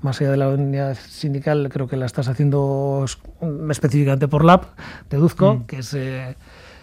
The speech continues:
Speaker 1: bueno, con quien mantenemos una relación más, más estrecha, ¿no?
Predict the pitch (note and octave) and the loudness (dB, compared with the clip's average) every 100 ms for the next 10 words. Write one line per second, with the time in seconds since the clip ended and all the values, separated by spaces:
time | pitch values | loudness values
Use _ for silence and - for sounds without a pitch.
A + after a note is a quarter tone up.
0 | - - - - D3+ C3 C#3+ C3 C#3+ C3 | -20 -20 -20 -14 -10 -8 -6 -2 -2 -2
1 | B2 C3+ C#3 C#3 C#3+ C3+ C3+ D#3 C#3+ C3+ | 0 0 2 4 4 4 2 4 4 4
2 | C3 - - - - D#3 D3+ D#3 - D#3+ | 2 -2 -8 -14 -6 -2 -2 -2 0 0
3 | D#3 F#3 D3+ G3+ | 4 4 4 0